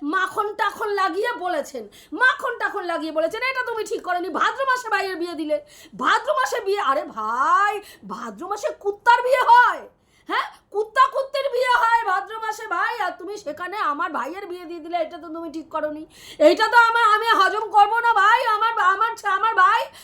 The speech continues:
আমার ভাই, আমার ভাই, আমি তো এইসব হজম করবো না।" তো তুমি প্রমাণ দেবে, দুজনেই বলেছে তুমি প্রমাণ দেবে। সেইখানে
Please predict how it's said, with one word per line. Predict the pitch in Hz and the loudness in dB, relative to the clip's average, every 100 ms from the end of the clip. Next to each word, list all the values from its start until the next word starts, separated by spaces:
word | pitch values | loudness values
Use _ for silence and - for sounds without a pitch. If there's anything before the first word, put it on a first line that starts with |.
| - | -8
আমার | 311 370 480 | 0 2 4
ভাই, | 453 440 494 | 6 6 4
আমার | 427 403 453 | 2 2 0
ভাই, | 415 403 508 | 4 4 4
আমি | 480 381 392 | 2 0 0
তো | 415 | -6
এইসব | 403 403 | -8 -6
হজম | 359 294 359 392 | -2 -2 -4 -8
করবো | 349 330 339 | -8 -6 -8
না।" | 320 - _ _ _ _ _ - | -10 -16 _ _ _ _ _ -6
তো | 427 392 349 - _ _ - | 2 2 2 -6 _ _ -6
তুমি | 349 494 | -4 -4
প্রমাণ | 480 330 302 330 302 | -4 -2 4 4 2
দেবে, | 240 202 - _ _ _ _ _ 214 | -4 -6 -10 _ _ _ _ _ -2
দুজনেই | 381 466 508 523 539 | 0 2 2 4 2
বলেছে | 392 440 622 640 | 2 0 -2 -4
তুমি | 359 370 | -4 -4
প্রমাণ | 320 302 302 302 | -4 -2 -2 -2
দেবে। | 226 202 214 _ _ _ - | -6 -8 -12 _ _ _ -10
সেইখানে | - 494 605 - 508 | 0 4 4 4 2